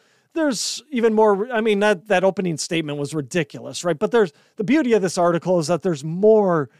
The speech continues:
even more ridiculous claims in it. Like this one here. "Progressives who support violence are disconnected from the Democrat Party and are generally disavowed by political leaders.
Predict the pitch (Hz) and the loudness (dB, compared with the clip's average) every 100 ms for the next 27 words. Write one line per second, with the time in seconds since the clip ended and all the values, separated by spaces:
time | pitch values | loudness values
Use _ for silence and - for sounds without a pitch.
0 | _ 254 262 196 190 226 226 185 151 165 | _ -4 -2 0 2 4 4 2 -2 -6
1 | 156 139 - - 160 139 135 120 139 120 | -6 -10 -10 -8 -6 -6 -8 -6 -6 -6
2 | - _ _ _ 320 254 349 320 254 285 | -16 _ _ _ -4 0 0 0 2 0
3 | 208 233 160 104 _ _ _ _ _ _ | 2 0 0 -4 _ _ _ _ _ _
4 | _ 277 269 330 - 226 196 226 - 311 | _ -4 0 0 0 -2 -2 -4 -2 -4
5 | - 330 330 175 185 196 220 208 175 143 | -2 -4 -2 2 2 4 0 -2 -6 -4
6 | - 254 - 180 165 151 170 147 185 170 | -4 -4 -4 -4 -4 -4 -6 -4 -2 -2
7 | 151 170 165 180 165 160 214 254 233 - | -2 -2 -2 -2 -2 0 2 2 -4 -10
8 | _ _ 165 320 277 262 277 277 254 165 | _ _ -2 2 2 2 2 0 0 0
9 | 240 - 196 202 214 190 170 - 220 233 | 0 0 4 4 4 2 0 0 0 0
10 | 226 196 196 160 110 - | 0 2 2 0 -6 -14